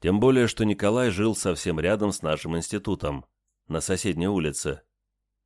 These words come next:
Захватив микроскоп и флакон с лекарством, мы отправились к нему домой. Испытание препарата я решил начать с самых непокладистых и трудных пациентов – кошек. Каждого зверька,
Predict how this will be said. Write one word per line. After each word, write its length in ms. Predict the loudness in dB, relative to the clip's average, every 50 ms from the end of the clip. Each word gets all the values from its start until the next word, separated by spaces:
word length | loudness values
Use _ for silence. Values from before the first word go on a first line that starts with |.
| _ _ _ _ _ -12
Захватив 720 | -10 -6 -4 -4 -4 0 2 2 2 2 2 0 0 2
микроскоп 640 | 0 0 0 0 0 0 0 0 0 0 0 0 -4 -12 -14 _ _ _ _ _ -4
и 140 | -2 -2
флакон 480 | -2 0 0 0 0 0 2 0 0 0
с 100 | 0 -4
лекарством, 760 | -4 -4 -2 0 0 0 0 -2 0 2 2 2 2 -2 -6 _ _ _ _ _ _ _ _ _ _
мы 260 | -6 0 2 2 2
отправились 920 | 2 2 0 -2 -2 -2 0 2 4 4 4 4 4 4 2 0 0 -4 _ -12
к 80 | -8
нему 320 | -4 -2 -2 -2 -2 -2 -2
домой. 480 | 0 0 0 0 0 -2 -4 -6 -10 _ _ _ _ _ _ _ _ _ _ _ _ _ _ _ _ _ _ _ _ _ _ _ _ _
Испытание 640 | -6 -6 -4 -2 -2 0 2 4 4 6 6 6 4
препарата 640 | 4 4 2 2 4 4 4 4 2 2 0 2 2
я 120 | 4 2
решил 340 | 2 2 0 -2 0 0 2
начать 420 | 2 2 2 2 2 0 0 0 0
с 40 |
самых 360 | 0 0 2 2 2 2 0 -2
непокладистых 840 | -2 -2 -2 -2 0 2 2 2 0 0 -4 -6 -4 -4 -6 -6
и 140 | -6 -8 -8
трудных 420 | -4 -4 -4 -2 -2 -2 -4 -4
пациентов – 720 | -4 -6 -2 0 0 2 0 0 -2 -6 -8 -10 -10 _ _ _ _ _ _ _ _ _ _ _ 0
кошек. 540 | 2 2 2 2 0 -6 -10 -12 -14 -20 _ _ _ _ _ _ _ _ _ _ _ _ _ _ _ _ _ _ _ _ 0 2
Каждого 400 | 4 4 4 2 2 2 2 2
зверька, 580 | 2 2 2 0 0 0 0 0 0 0 -2